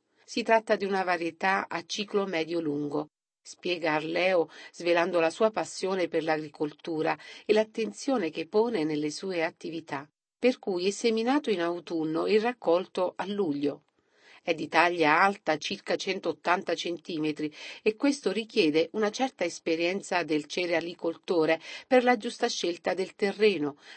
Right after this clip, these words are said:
della quantità di seme e della pratica della concimazione. La granella sottoposta al processo di molitura produce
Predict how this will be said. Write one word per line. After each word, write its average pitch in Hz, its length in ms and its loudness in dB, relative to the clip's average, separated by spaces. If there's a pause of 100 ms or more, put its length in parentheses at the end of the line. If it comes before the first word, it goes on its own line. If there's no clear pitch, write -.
della 165 300 4
quantità 160 540 2
di 165 180 -4
seme 160 520 2 (180)
e 240 140 2
della 233 280 2
pratica 170 520 0
della 160 260 0
concimazione. 156 1040 -6 (560)
La 202 120 6
granella 202 480 4
sottoposta 165 720 -6
al 156 100 2
processo 160 520 -6
di 160 100 -6
molitura 160 640 -4
produce 202 720 -6